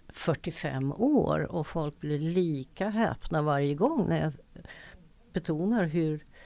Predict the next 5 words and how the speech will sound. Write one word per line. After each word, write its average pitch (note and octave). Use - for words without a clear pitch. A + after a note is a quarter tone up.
hur A#3+
pass -
m-, E3+
relativt F3
mycket F3